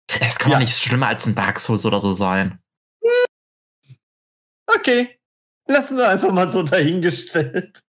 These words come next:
Speaker 1: Ja, ich bin halt kein
Speaker 2: Ich kann's
Speaker 1: Shooter-Fan,
Speaker 2: gerne
Speaker 1: deswegen bin
Speaker 2: auch
Speaker 1: ich da halt schon raus.
Speaker 2: Es ist kein richtiger Shooter an sich.
Speaker 1: Ja, aber du schießt, es ist Third-Person-Shooter, bla.
Speaker 2: Äh, gut, Action-Spiel, ganz einfach. Mit Souls, Souls-Elementen. So.
Speaker 1: Ja, dann kann ich auch ein Dark Souls spielen.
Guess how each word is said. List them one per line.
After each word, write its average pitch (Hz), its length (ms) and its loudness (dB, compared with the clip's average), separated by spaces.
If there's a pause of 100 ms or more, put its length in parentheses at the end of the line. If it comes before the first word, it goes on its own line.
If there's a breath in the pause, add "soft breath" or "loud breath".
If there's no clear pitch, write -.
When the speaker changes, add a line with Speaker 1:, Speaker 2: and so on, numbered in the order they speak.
(960)
Speaker 1:
Ja, 113 100 2
ich 120 100 0
bin 131 100 0
halt 135 120 0
kein 123 140 0
Speaker 2:
Ich 120 100 -2
kann's - 140 2
Speaker 1:
Shooter-Fan, 113 340 0
Speaker 2:
gerne 110 120 2
Speaker 1:
deswegen 113 240 2
bin 117 80 2
Speaker 2:
auch 110 40 2
Speaker 1:
ich 104 80 -6
da 107 100 -4
halt 104 160 0
schon 104 100 -2
raus. - 460 -4 (760)
Speaker 2:
Es - 160 -6
ist - 40 -10 (180)
kein 104 180 -6
richtiger 127 380 -8
Shooter 131 640 -2
an 127 160 -8
sich. 143 240 -14
Speaker 1:
Ja, 135 80 2
aber 131 100 0
du 135 120 0
schießt, 139 440 0
es 123 100 2
ist 123 160 0
Third-Person-Shooter, 127 1400 0 (180)
bla. 107 360 -2 (480)
Speaker 2:
Äh, 110 100 -6
gut, 107 500 -4
Action-Spiel, 110 720 -4
ganz 113 220 -4
einfach. - 440 -8
Mit 151 200 0
Souls, 139 600 -2 (380)
Souls-Elementen. 127 920 -2
So. 156 120 2
Speaker 1:
Ja, 131 80 4
dann 107 120 2
kann 104 160 0
ich 110 60 4
auch 107 80 2
ein 104 80 0
Dark 104 200 -2
Souls 123 220 -2
spielen. - 340 -2